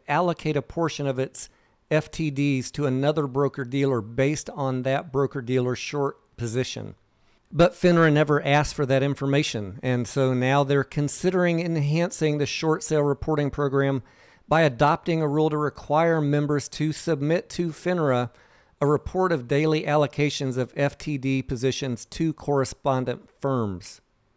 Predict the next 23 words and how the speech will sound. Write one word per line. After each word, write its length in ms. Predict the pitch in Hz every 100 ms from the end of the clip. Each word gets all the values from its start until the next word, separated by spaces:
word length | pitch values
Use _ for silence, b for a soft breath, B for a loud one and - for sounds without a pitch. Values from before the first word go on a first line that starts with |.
| _ _ _
Obtaining 640 | 147 139 - 165 185 190
daily 320 | 165 170 170 170
information 600 | 165 147 151 151 156 151
on 140 | 151
F 240 | 151 151
T 200 | - 160
Ds 280 | 143 151 147
would 140 | 139 143
allow 260 | 147 151
finra 400 | 139 156 147 143
to 120 | - 135
directly 640 | 139 139 156 - 170 156
identify 800 | 139 120 131 175 180 - 135 131
the 120 | 131
member 400 | 127 147 151 143
that 220 | 131 139
is 220 | 139 117
responsible 840 | 123 123 - 139 156 160 139 127 120
for 220 | 135 123
a 40 |
closeout 600 | - - 139 156 139 131
obligation 720 | - 123 120 113 123 - 123
and, 160 | 127